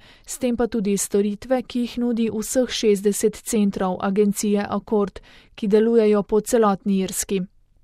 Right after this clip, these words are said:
Direktorica agencije Ruth Baror je glede večjega interesa mladih zatrdila, da je kljub težkim časom zelo spodbudno vedeti,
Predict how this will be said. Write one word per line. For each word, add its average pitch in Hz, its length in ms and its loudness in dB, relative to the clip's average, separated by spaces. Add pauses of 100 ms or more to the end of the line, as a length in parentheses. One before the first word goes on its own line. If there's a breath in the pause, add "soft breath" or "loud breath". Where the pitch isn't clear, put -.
(260)
Direktorica 214 800 2
agencije 220 760 0
Ruth 214 280 -2
Baror 214 580 0
je 208 280 0
glede 214 400 0
večjega 214 500 0
interesa 214 600 0
mladih 202 460 0
zatrdila, 208 720 -2 (340 loud breath)
da 214 160 2
je 208 120 4
kljub 262 260 -4
težkim 202 540 -2
časom 208 600 -2
zelo 233 340 0
spodbudno 202 800 -2
vedeti, 226 500 0